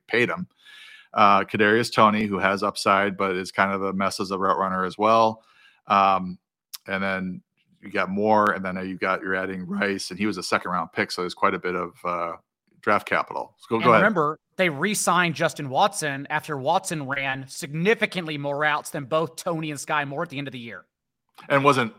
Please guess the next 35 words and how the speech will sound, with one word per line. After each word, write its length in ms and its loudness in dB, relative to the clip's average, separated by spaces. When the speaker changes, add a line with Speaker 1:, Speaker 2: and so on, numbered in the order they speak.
Speaker 1:
all 180 6
that 200 4
productive 400 2
in 80 4
'em. 100 0
He 80 2
had 140 6
a 80 0
Speaker 2:
No, 140 4
Speaker 1:
couple 120 2
games, 220 -2
Speaker 2:
not 120 0
at 40 -4
Speaker 1:
but 120 6
Speaker 2:
all. 60 0
Speaker 1:
yeah. 180 0
So 260 6
it's, 220 0
it's 180 -6
like, 200 2
who's 180 -2
gonna 160 2
get 80 4
on 100 4
the 100 -4
field 360 0
and 100 -4
who's 140 -4
gonna 120 -4
be 140 -6
productive 500 -6
and 100 -10
who's 180 -8
Mahomes 340 -8
gonna, 380 -12